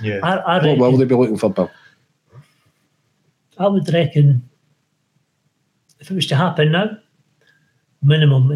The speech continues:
Speaker 2: eight million pound.
Speaker 1: Mm-hmm.
Speaker 2: That, that's my figure, right?
Speaker 3: Mm-hmm.
Speaker 2: Having said that, they sold Hickey for twenty odd million.
Speaker 3: Mm-hmm.
Speaker 2: So he only played forty-eight games for
Speaker 3: Yeah,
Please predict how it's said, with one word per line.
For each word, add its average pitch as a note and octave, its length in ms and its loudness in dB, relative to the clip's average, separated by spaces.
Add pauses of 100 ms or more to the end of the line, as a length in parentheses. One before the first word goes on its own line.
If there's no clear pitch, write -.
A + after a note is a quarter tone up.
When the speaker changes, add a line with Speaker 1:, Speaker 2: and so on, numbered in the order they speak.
(260)
Speaker 2:
eight F3 240 -2
million C#3 340 0
pound. A#2+ 320 -6 (500)
Speaker 1:
Mm-hmm. G#2+ 220 -8 (120)
Speaker 2:
That, D#3 180 -8
that's - 480 -10 (680)
my D3+ 140 -2
figure, A#2+ 340 -10 (240)
right? F2+ 220 -2
Speaker 3:
Mm-hmm. - 320 -14
Speaker 2:
Having C3 180 -4
said F3 220 -2
that, C3 160 -4
they B2+ 60 -8
sold D3 280 -4
Hickey D#3+ 280 -4
for C3+ 160 -6
twenty D3 320 -6
odd C3 180 -2
million. D3 360 -2 (120)
Speaker 3:
Mm-hmm. F#2 180 0
Speaker 2:
So B2+ 260 2 (300)
he A3+ 100 -6
only A3 240 -4
played D3+ 220 -2
forty-eight D3 380 -2
games A3 280 -6
for - 140 -2
Speaker 3:
Yeah, G2+ 100 2